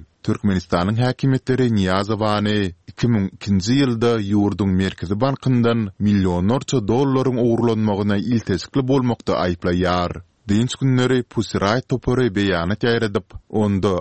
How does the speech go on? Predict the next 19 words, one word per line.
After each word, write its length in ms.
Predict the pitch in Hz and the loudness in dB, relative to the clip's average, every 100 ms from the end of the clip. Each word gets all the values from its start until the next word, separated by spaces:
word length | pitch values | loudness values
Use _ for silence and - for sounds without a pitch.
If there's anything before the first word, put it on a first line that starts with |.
| - 98 | 0 0
Aysultan 560 | 92 92 90 117 131 | 0 -2 -2 -2 0
Niyazowa 560 | 123 120 120 110 117 120 110 | 0 2 0 0 -2 0 0
garşy 500 | 110 - 110 107 95 _ | -2 -2 0 0 -2 _
hiç 340 | - 139 - | -2 -2 -2
hili 220 | 120 98 90 | -2 0 0
kanuny 520 | - 110 101 92 117 101 | 0 0 2 0 0 0
aýplama 440 | 113 - 92 101 113 | -2 -2 -2 0 -2
bildirilmedi. 920 | 98 92 92 95 92 95 92 98 98 80 - _ | 0 0 0 0 0 0 0 0 0 -2 -10 _
Onuň 320 | 107 104 95 98 | -2 0 0 -2
ýeketäk 420 | - 92 117 123 120 | -2 -2 0 -2 0
jinaýaty 600 | 135 131 127 117 - 113 113 104 _ 110 | 0 0 0 -2 -2 0 0 -2 _ -2
dünýäniň 500 | 110 107 95 90 92 135 | 0 2 0 0 -4 -2
iň 80 | 156 143 | 0 0
ýapyk 260 | 120 - - | -2 -8 -20
diktaturalarynyň 840 | - 101 - 139 135 131 117 117 113 | -4 -4 0 0 2 0 0 0 0
birine 440 | 113 110 110 110 110 92 - | 0 0 0 2 0 -4 -6
açyk 340 | 95 95 151 - | -6 -4 -6 -2
garşy 320 | 117 90 - 117 | 0 0 -4 -12
çykmakdyr. 640 | - - 92 - - 98 | -10 -2 -2 -2 -2 0